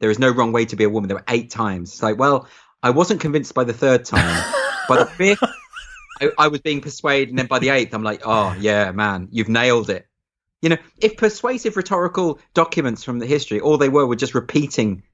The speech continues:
Speaker 1: the same sentence over and over again until they wore you down into submission. I mean, that's Jack Nicholson in The Shining.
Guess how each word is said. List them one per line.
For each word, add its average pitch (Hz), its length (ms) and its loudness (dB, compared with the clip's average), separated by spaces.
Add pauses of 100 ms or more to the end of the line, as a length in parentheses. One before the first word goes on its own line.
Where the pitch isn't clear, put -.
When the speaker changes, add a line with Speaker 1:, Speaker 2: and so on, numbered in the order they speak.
(120)
Speaker 1:
the 123 100 4
same 123 260 0
sentence 120 400 -4
over 123 180 2
and 123 60 0
over 117 100 2
again 120 200 0
until 113 200 -2
they 120 80 4
wore 131 320 2
you 131 160 2
down 135 320 2
into 107 140 -4
submission. 110 680 -4 (480)
I 151 60 2
mean, 165 120 6
that's 202 200 0
Jack 160 200 -2
Nicholson 143 360 -4
in 131 80 -2
The 123 80 0
Shining. 165 580 -2